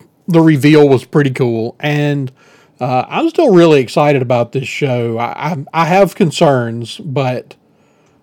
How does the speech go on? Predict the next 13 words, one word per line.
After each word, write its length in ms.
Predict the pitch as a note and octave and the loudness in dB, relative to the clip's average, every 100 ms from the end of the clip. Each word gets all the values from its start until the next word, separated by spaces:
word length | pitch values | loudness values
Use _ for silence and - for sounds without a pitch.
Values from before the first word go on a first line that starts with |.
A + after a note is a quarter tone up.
| _ | _
um, 560 | C3+ C3 B2 A#2 A2 A#2+ | -6 -2 -2 -4 -8 -8
overall, 720 | D3+ D#3+ C#3+ C#3 B2+ B2+ A#2+ A2+ | 2 2 4 4 6 6 4 2
I'm, 280 | A2+ G#2+ - | -2 -6 -10
I'm 140 | C3+ | -10
excited. 560 | A#2+ - A#2+ A#2 A2+ G#2+ | -10 -8 -8 -8 -10 -2
What 160 | D3+ | 2
did 180 | B3+ G3 | 2 2
you 120 | G#3+ | -2
think 280 | G#3 F#3+ F3+ | 2 2 2
about 380 | E3 D3 C#3+ C3 | 2 2 2 0
the, 220 | C#3+ A#2+ | -4 -4
the 120 | A2+ | -4
voiceover? 680 | A#2 B2+ B2+ C3 A2 A2 A#2 | -2 0 -2 -4 -10 -12 -16